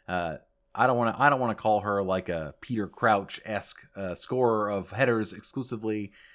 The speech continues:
Uh, sh-, but that was probably, I don't think she's scored from outside the box so far this year. Maybe one of her, I believe, now league leading ten, ten goals.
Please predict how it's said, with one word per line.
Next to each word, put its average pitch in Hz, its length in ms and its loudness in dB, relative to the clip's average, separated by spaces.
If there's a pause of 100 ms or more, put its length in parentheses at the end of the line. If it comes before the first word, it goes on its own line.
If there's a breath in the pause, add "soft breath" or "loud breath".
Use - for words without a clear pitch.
(200 soft breath)
Uh, 101 200 -4
sh-, - 220 -14 (100)
but 104 220 -4
that 156 200 6
was 143 140 2
probably, 120 400 0
I 98 260 -4
don't 135 260 -4
think 131 140 -8
she's 127 180 -10
scored 120 380 -4
from 110 120 -6
outside 107 260 -6
the 107 60 -8
box 101 320 -4
so 101 120 -10
far 95 420 -6
this 90 220 -12
year. 92 80 -6
Maybe 95 240 -4
one 95 440 -6 (500 soft breath)
of 95 100 -8
her, 95 320 0
I 98 120 -2
believe, 95 380 -4
now 95 280 -2
league 92 320 -4
leading 92 400 -4
ten, 92 440 -8
ten 92 340 -8
goals. 92 500 -8